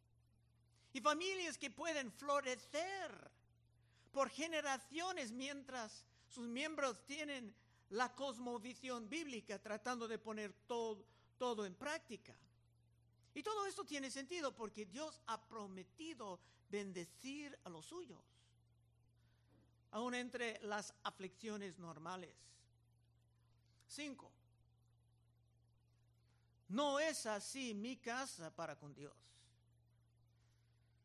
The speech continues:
David reconocía, no estaba disfrutando todo esto. "No es así mi casa para con Dios.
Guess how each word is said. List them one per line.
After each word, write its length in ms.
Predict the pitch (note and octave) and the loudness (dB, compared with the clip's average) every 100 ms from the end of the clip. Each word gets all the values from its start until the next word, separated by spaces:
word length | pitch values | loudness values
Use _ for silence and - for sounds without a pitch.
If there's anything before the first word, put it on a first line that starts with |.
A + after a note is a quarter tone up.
| - - - - | -20 -20 -20 -16
David 440 | F3+ G3+ A3+ A3+ | -8 -6 -6 -6
reconocía, 720 | G3+ A3 G#3 F3+ - D4 B3+ | -8 -10 -8 -10 -10 -10 -8
no 120 | F#3+ G#3 | -8 -8
estaba 300 | - A#3+ F#3+ | -4 -4 -4
disfrutando 640 | G3+ F3 E3 G3+ F#3 D#3+ | -8 -12 -10 -8 -8 -10
todo 240 | F3 D#3 | -10 -10
esto. 280 | D#3 - - | -10 -14 -10
"No 340 | B3 C#4 E4 D#4 | -2 4 4 4
es 240 | F4 - | 2 2
así 640 | B3 A#3 - D4 F4+ E4 A3 | 2 2 0 0 0 0 -2
mi 200 | G#3+ G#3 | -4 -2
casa 440 | A#3+ B3 A#3 G#3+ | 2 2 2 -2
para 220 | A3 G3+ | 0 0
con 180 | G3+ F#3+ | -2 -4
Dios. 320 | F3+ E3+ D#3 | -2 -4 -6